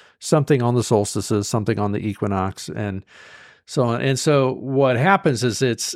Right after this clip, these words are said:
it's not, it's, it's hard sometimes to separate out what is cultural from what is pagan, you know, from what, uh, what can be redeemed t-, and what can't be redeemed.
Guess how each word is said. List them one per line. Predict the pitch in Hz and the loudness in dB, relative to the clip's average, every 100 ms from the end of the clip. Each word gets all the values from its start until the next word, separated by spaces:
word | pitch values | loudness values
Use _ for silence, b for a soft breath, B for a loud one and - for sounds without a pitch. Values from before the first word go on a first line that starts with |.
| - | -2
it's | 131 - | -2 0
not, | 147 175 170 - | 2 2 2 2
it's, | 139 - | 0 0
it's | 139 - | -2 0
hard | 165 170 | 2 2
sometimes | 147 131 131 117 | 2 2 0 0
to | 110 | -2
separate | - 143 127 113 110 | 0 0 2 2 2
out | 107 104 | 2 0
what | 110 113 | 2 2
is | 101 | 0
cultural | - - 120 - 226 247 247 - b b b b b | -4 -2 -2 0 -2 0 0 -4 b b b b b
from | - 139 117 113 107 107 | -2 2 2 2 -2 -2
what | 120 113 | 0 2
is | 104 95 | 0 -2
pagan, | - - 123 120 151 185 - b b b b - | -4 2 2 4 4 4 2 b b b b -4
you | |
know, | 117 110 | -2 -4
from | 101 143 127 120 113 113 104 107 | -2 0 0 0 -2 -6 -8 -4
what, | 120 123 120 | 2 2 2
uh, | 113 113 117 | 0 0 -4
what | 143 139 139 | -2 0 0
can | - 135 135 147 | 0 0 4 4
be | 151 156 | 4 4
redeemed | 156 151 160 165 170 185 147 | 4 4 4 4 2 0 -6
t-, | - - 147 | -14 -4 2
and | 135 123 | 2 4
what | 120 101 | 0 0
can't | - 120 92 | -2 -4 -4
be | 98 | -6
redeemed. | 92 95 95 95 | -6 -8 -12 -14